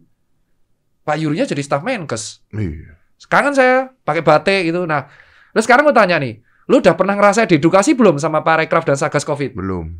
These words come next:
Speaker 1: Pernah diundang webinar belum?
Speaker 2: Belum.
Speaker 1: Pernah lihat di medsos ada webinar oleh Kemenpora mengenai dan Satgas covid mengenai
Speaker 2: Pribadi lu nanya gua kan?
Speaker 1: Pribadi.
Speaker 2: Oke, kau nanya gua, gua belum pernah. Gua nggak tahu kalau orang lain pernah diundang.
Speaker 1: Belum
Speaker 2: Lu?
Speaker 1: pernah kan?
Speaker 2: Belum pernah kalau
Speaker 1: Padahal
Speaker 2: gua.
Speaker 1: lu terkenal,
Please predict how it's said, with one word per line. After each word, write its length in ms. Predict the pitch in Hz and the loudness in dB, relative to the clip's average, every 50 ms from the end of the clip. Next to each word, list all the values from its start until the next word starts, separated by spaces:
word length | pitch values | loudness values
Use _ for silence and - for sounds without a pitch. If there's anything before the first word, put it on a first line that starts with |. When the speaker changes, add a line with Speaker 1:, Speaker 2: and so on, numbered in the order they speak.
| - _ _ | -20 _ _
Speaker 1:
Pernah 240 | - 202 202 208 202 | 0 0 0 0 0
diundang 320 | 147 185 185 165 185 180 | 0 0 2 4 4 4
webinar 380 | 170 180 175 165 180 240 302 285 | 4 2 2 2 2 4 4 4
belum? 340 | 214 185 151 120 104 - - | 4 2 2 0 -2 -8 -10
Speaker 2:
Belum. 280 | 98 92 92 87 82 85 | -8 -6 -6 -6 -8 -6
Speaker 1:
Pernah 300 | 85 - 190 208 214 214 | -4 -2 -2 0 0 0
lihat 240 | 220 226 226 233 226 | 2 2 2 0 0
di 80 | 233 185 | 0 -2
medsos 400 | 180 190 196 185 190 - 226 220 | -2 -2 -2 -2 0 -2 -2 0
ada 220 | - 208 202 196 180 | 0 -2 0 2 2
webinar 580 | 175 175 175 170 175 180 175 185 202 208 196 | 2 2 0 -2 -2 -4 -2 0 2 2 2
oleh 320 | 160 180 185 190 190 185 185 | 4 4 4 4 2 0 0
Kemenpora 1300 | - 190 185 190 185 185 185 170 165 _ _ _ _ _ _ _ - 180 190 202 220 208 190 139 117 - | -2 -2 -2 -2 -6 -6 -8 -14 -16 _ _ _ _ _ _ _ 4 4 6 6 6 6 4 2 0 -4
mengenai 500 | 147 170 180 185 185 185 185 185 180 180 | -6 -6 -4 -4 -2 0 0 2 2 2
dan 240 | 170 170 165 165 | 2 2 2 2
Satgas 320 | 165 - 180 165 - 165 160 | 0 -2 -2 0 0 0 0
covid 260 | - 180 170 190 185 | 0 0 -2 -2 -2
mengenai 320 | 170 175 175 180 175 175 175 | -4 -6 -6 -4 -2 0 2
Speaker 2:
Pribadi 420 | 151 143 - 131 123 131 143 170 208 | 2 4 4 4 2 4 4 4 4
lu 120 | 226 226 | 4 4
nanya 260 | 214 185 160 147 131 117 | 4 4 4 2 2 0
gua 240 | 113 135 185 196 | 2 4 4 4
kan? 280 | - - 92 80 90 113 | 4 2 -2 -2 0 2
Speaker 1:
Pribadi. 480 | 269 285 247 254 277 302 311 269 226 175 | 2 4 6 6 6 6 6 4 4 4
Speaker 2:
Oke, 260 | 113 123 - 139 123 | 0 -2 -2 0 0
kau 120 | 110 131 143 | 2 2 2
nanya 240 | 147 147 143 143 | 2 2 2 2
gua, 160 | 123 120 185 214 | 2 4 4 6
gua 120 | 226 233 | 6 6
belum 180 | 175 151 127 113 | 6 4 2 2
pernah. 320 | 117 135 160 147 120 104 | 0 -2 0 0 0 0
Gua 140 | 92 110 160 185 | 2 2 2 2
nggak 140 | 160 135 | 2 2
tahu 100 | 185 190 196 | 2 4 4
kalau 140 | 180 139 120 | 4 4 4
orang 180 | 110 110 117 110 | 4 2 2 2
lain 140 | 107 110 | 0 -2
pernah 200 | 98 101 101 98 | -2 -4 -4 -4
diundang. 360 | 98 101 117 151 185 165 120 101 | -2 -2 -2 0 2 2 4 6
Speaker 1:
Belum 140 | 190 233 | 6 6
Speaker 2:
Lu? 60 | 277 - | 6 6
Speaker 1:
pernah 160 | 349 349 339 | 6 4 4
kan? 140 | 277 269 302 | 4 2 2
Speaker 2:
Belum 160 | 262 226 147 92 | 2 0 -2 -2
pernah 180 | 104 131 160 151 | -2 0 0 0
kalau 120 | 101 - | 0 0
Speaker 1:
Padahal 220 | 165 165 - 214 254 | 0 2 2 4 4
Speaker 2:
gua. 80 | 311 | 4
Speaker 1:
lu 40 | 330 320 | 4 2
terkenal, 400 | 294 269 330 349 359 320 302 | 2 0 2 2 2 2 2